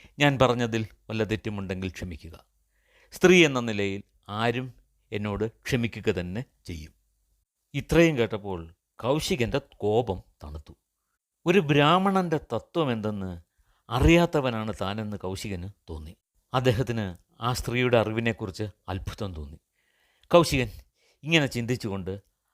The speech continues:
ആ സ്ത്രീയോട് പറഞ്ഞു, "ദേവി, അവിടുത്തെ വാക്കുകൾ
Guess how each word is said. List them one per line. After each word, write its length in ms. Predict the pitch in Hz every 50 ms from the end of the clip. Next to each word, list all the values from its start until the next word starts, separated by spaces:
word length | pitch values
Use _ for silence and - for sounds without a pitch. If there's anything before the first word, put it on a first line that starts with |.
| _ _ _ _ _ _ _ _ _ _ _ 131
ആ 60 | 139
സ്ത്രീയോട് 420 | - - - 98 95 104 110 110
പറഞ്ഞു, 360 | 90 76 76 80 87 85 73 69 _ _ _ _ -
"ദേവി, 380 | 110 110 101 95 95 90 87 - _ _ _ _ _ _ _ _ _ _ -
അവിടുത്തെ 320 | 127 143 147 143 - 135
വാക്കുകൾ 520 | 113 98 107 104 104 - - 101 98 101